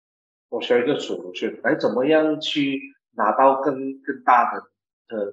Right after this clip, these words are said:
租金的，的收入，还有什么办法呢？除了整间出租之外，或者是可能我们，啊，有些屋主也在考虑做A B B的。”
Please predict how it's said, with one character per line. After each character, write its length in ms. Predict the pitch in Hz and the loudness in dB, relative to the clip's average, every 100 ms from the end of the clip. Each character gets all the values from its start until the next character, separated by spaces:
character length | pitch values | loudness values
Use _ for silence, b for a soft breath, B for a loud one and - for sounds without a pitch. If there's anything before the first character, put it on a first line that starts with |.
| - | -12
租 200 | 120 110 | -14 -12
金 360 | 117 107 107 101 | -10 -10 -10 -4
的， 500 | 104 101 101 98 95 - | -2 -2 -2 -6 -8 -12
的 80 | |
收 240 | 113 113 107 | -20 -18 -14
入， 340 | 113 117 113 110 B B B B | -10 -8 -10 -14 B B B B
还 140 | - 135 | -2 0
有 80 | 117 | 0
什 120 | 117 | 0
么 180 | 117 123 | 0 4
办 220 | 127 123 | 4 4
法 120 | 92 85 | 0 -2
呢？ 60 | - | -10
除 160 | - 120 | -8 -6
了 80 | - | -6
整 100 | 101 | -10
间 120 | - 110 | -16 -16
出 120 | 135 131 | -14 -16
租 120 | 117 113 | -16 -20
之 180 | 113 | -6
外， 140 | 117 113 | -2 -2
或 100 | 135 | -4
者 100 | 131 | -10
是 180 | - 123 | -16 -18
可 180 | - 113 | -18 -20
能 180 | 107 110 | -18 -8
我 160 | 101 | -6
们， 80 | 104 | -6
啊， 220 | 113 123 127 | -6 -4 -4
有 60 | - | -6
些 140 | - | -6
屋 100 | - | -6
主 140 | - 107 | -4 -4
也 140 | 101 | -4
在 80 | - | -6
考 160 | 110 | -6
虑 80 | 117 | -6
做 140 | - - | -6 -4
A 20 | |
B 340 | 143 139 107 | -2 -2 -4
B 120 | 120 | -8
的。” 80 | 110 | -6